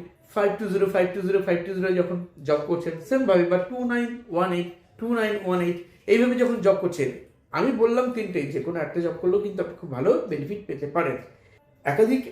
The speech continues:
অ্যাঞ্জেল নাম্বার বা সুইচ ওয়ার্ড, আহ, এ ব্যাপারে আপনি ব্যবহার করতে পারেন। এখন,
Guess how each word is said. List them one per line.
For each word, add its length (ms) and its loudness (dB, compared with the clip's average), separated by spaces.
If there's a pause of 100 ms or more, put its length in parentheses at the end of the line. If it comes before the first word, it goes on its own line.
অ্যাঞ্জেল 260 0
নাম্বার 200 4
বা 100 0
সুইচ 300 -4
ওয়ার্ড, 160 2
আহ, 500 -4
এ 40 -4
ব্যাপারে 340 2
আপনি 240 -6 (580)
ব্যবহার 300 -2
করতে 220 -8
পারেন। 400 -6 (840)
এখন, 540 6